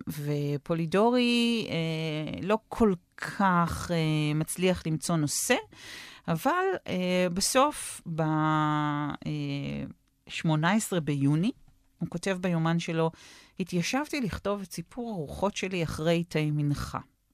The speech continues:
בחצות התחלתי באמת להיכנס לעניין הרפאים."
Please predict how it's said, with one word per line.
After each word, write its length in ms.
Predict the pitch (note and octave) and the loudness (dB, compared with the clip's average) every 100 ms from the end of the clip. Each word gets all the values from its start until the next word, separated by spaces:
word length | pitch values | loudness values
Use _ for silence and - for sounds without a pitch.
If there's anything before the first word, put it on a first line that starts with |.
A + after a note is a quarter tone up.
| _ _ _ - F3+ F3 - - - | _ _ _ -20 -18 -18 -20 -20 -2
בחצות 680 | D#3+ F3 - C#4 F4+ _ - _ - | 0 0 2 2 2 _ -20 _ -6
התחלתי 360 | - A3 A3 | 2 2 4
באמת 560 | E3 B2 D3 E3+ E3+ - | 2 4 6 6 6 2
להיכנס 480 | C#3+ - C#3+ D3 D3 | -4 -4 -4 -4 -4
לעניין 340 | C#3 C3+ C#3 | -4 -2 -4
הרפאים." 800 | C3+ C3+ - - A#2 D#2+ - | -4 -8 -8 -6 -6 -6 -10